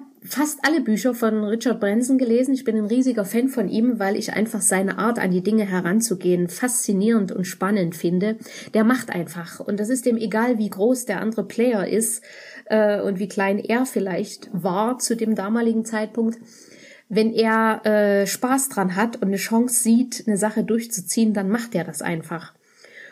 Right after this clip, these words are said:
Und ich habe hier eine Sache angestrichen, wo es darum geht, dass man sein Leben in vollen Zügen auskosten sollte und keine Minute des Lebens verschwenden,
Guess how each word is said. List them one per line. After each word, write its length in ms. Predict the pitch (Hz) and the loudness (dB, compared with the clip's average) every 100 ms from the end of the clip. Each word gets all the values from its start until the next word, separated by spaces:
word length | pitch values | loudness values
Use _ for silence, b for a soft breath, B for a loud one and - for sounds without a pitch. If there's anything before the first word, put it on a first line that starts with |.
| B B _ _ _ | B B _ _ _
Und 760 | - 214 208 202 202 185 185 - B B - | 0 4 4 4 4 2 -4 -8 B B -4
ich 220 | 220 - | -4 -2
habe 180 | 240 - | -6 -2
hier 220 | 240 220 | 0 2
eine 240 | 247 277 | 2 2
Sache 320 | 247 247 247 | 2 0 0
angestrichen, 1300 | - 240 262 233 - - - 262 262 214 226 262 - _ - _ _ _ _ - - | 0 2 2 0 -6 -14 -2 0 2 0 2 0 -6 _ -20 _ _ _ _ -20 -6
wo 200 | 196 233 | 2 2
es 100 | 233 | 2
darum 320 | 220 196 208 | -2 0 0
geht, 380 | 190 214 247 - B B B B | 2 2 0 -8 B B B B
dass 200 | 226 220 | -2 2
man 220 | 226 214 | 2 2
sein 200 | 220 202 | 2 2
Leben 560 | 196 240 262 233 233 - | 2 4 2 2 -2 -2
in 120 | 208 | -2
vollen 420 | 190 220 240 285 277 | -2 2 2 2 -2
Zügen 460 | - 240 233 233 220 | -2 0 0 -2 2
auskosten 680 | 240 254 - 190 185 - | 0 0 -4 -4 -4 -4
sollte 400 | 175 180 190 208 | 0 0 2 0
und 180 | - 185 | -2 -4
keine 360 | 180 - 233 240 | -4 0 2 4
Minute 400 | 220 208 220 208 | 2 2 2 0
des 180 | 185 185 | -2 2
Lebens 460 | 185 185 190 - B B B | 2 2 -2 -4 B B B
verschwenden, 800 | - 196 - 180 185 185 156 156 | -4 -2 2 2 2 0 -4 -6